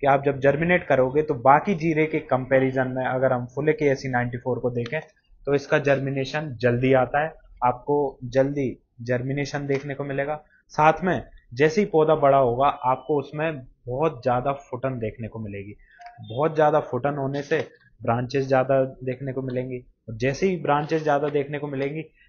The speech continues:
जब ये umbrella shape बनाता है, जो चक्कर आता है, उसमें ज़्यादा से ज़्यादा आपको बीज देखने को मिलेंगे।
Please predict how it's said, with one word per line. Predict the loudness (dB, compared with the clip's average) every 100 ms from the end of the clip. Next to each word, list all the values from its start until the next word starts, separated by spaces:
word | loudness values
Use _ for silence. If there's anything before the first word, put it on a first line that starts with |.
| _
जब | -2 0
ये | 0 0 -2
umbrella | 0 4 6 6
shape | 4 0 -2
बनाता | 0 -2 0 -2 -2 -2
है, | -4
जो | -8 -16 _ -6
चक्कर | -2 0 4 4
आता | 2 0
है, | 0
उसमें | 0 -4 -4 -4 2
ज़्यादा | 4 6 4
से | 4
ज़्यादा | 2 2 0 -4 -20 -20 -8 -4
आपको | -2 -2
बीज | -2 -2 -2 -2
देखने | -2 -2 -2 -4
को | -4
मिलेंगे। | -6 -6 -8